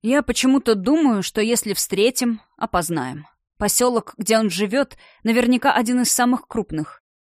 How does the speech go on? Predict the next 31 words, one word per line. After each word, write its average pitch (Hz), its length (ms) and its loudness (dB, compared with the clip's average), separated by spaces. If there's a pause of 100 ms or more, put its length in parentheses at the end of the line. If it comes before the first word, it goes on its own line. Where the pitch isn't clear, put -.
(220)
Кирилл 233 320 2
вытащил 196 440 -4
карту. 175 440 -8 (460)
"Очень 277 380 2
надеюсь 262 480 2
на 247 140 2
Ростов. 254 520 0 (160)
До 214 180 2
того, 214 300 2
как 208 160 0
все - 160 -4
случилось, 262 680 -2 (300)
это 233 220 0
был 254 220 0
большой 233 420 2
город". 156 400 -6 (360)
"На 339 140 2
Ростов 339 400 2
мы 330 220 4
и 262 40 4
раньше 240 360 2
надеялись", 165 680 -2 (240)
напомнил 185 560 -2
Джек. 180 340 -6 (180)
"Лошадей 349 440 2
хотели 208 360 0
местным 214 420 0
оставить, 175 560 -6
если 226 280 0
моста 190 380 0
нету". 160 340 -6